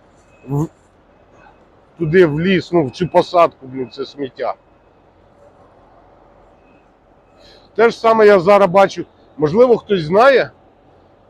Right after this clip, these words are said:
е, є таке місто в Україні, Умань, і туди кожен рік з'їжджаються євреї. В них там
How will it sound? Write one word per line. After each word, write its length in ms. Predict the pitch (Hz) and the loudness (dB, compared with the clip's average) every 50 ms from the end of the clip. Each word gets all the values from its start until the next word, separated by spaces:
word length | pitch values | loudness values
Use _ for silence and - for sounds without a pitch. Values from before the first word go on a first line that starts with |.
| _ _ - - | _ _ -2 2
е, 420 | 175 170 170 170 165 165 147 127 - _ _ _ _ _ _ _ _ _ _ _ _ _ | 4 6 8 8 8 6 4 2 -4 _ _ _ _ _ _ _ _ _ _ _ _ _
є 240 | 156 151 185 220 226 | -6 0 2 2 2
таке 360 | 214 - 196 - - 202 190 | 2 0 -6 -2 0 0 2
місто 540 | 175 170 170 202 254 285 262 - _ - 190 | 2 2 2 2 2 2 0 -2 _ -4 -2
в 80 | 180 175 | -2 -2
Україні, 680 | 151 - 180 175 180 175 180 170 170 156 139 127 - _ - | -2 0 2 2 2 2 2 0 -2 -2 -2 -6 -8 _ -2
Умань, 460 | 214 233 233 208 180 151 123 101 80 _ _ _ _ _ _ _ _ _ _ _ _ _ _ _ _ _ _ _ _ _ _ _ - | 0 2 2 2 2 0 0 -2 -8 _ _ _ _ _ _ _ _ _ _ _ _ _ _ _ _ _ _ _ _ _ _ _ -8
і 100 | 151 160 | -8 -6
туди 480 | - - 185 165 208 254 277 262 226 170 - - | -2 -2 -2 2 4 4 6 4 4 2 0 0
кожен 360 | 202 220 185 185 202 202 190 | 2 2 4 4 4 4 4
рік 380 | 202 240 233 - - - - _ _ _ _ - | 2 0 0 -4 -8 -20 -20 _ _ _ _ -20
з'їжджаються 720 | 135 127 156 185 180 151 175 208 220 214 202 - - 190 190 | -12 -6 -2 -2 -2 2 2 4 4 4 2 0 -4 -10 -6
євреї. 640 | 180 180 190 185 185 180 190 175 147 127 104 80 - _ _ _ _ _ _ _ _ _ _ _ _ _ _ _ _ _ _ _ _ _ _ _ _ _ _ _ _ _ _ _ _ _ _ _ _ _ _ _ - | -2 0 0 2 4 4 6 6 4 4 2 -2 -10 _ _ _ _ _ _ _ _ _ _ _ _ _ _ _ _ _ _ _ _ _ _ _ _ _ _ _ _ _ _ _ _ _ _ _ _ _ _ _ -6
В 80 | 127 | -2
них 200 | 165 208 247 - | 0 2 0 0
там 300 | - - 226 214 208 175 | 2 2 4 4 4 2